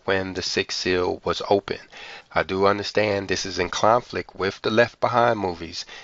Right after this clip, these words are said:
and those that teach the Left Behind religion, as I call it. But you have to understand that ch-, scripture trumps a movie. I know that's hard for some to understand. Take my word for it. Scripture trumps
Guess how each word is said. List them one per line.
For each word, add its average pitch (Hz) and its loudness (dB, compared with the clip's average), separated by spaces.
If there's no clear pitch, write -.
and 85 -2
those 90 2
that 82 -2
teach - -6
the 87 0
Left 90 0
Behind 87 2
religion, 90 0
as 85 -10
I 78 -2
call 85 2
it. - -12
But - -2
you 87 -6
have 90 0
to 90 0
understand 95 0
that 82 0
ch-, - -8
scripture 87 0
trumps - 2
a 98 -2
movie. 98 -4
I 90 -2
know 85 0
that's 87 2
hard 110 4
for - -8
some 98 2
to 104 -2
understand. 92 0
Take - -8
my 92 6
word 101 6
for 85 0
it. - -20
Scripture - -2
trumps - 2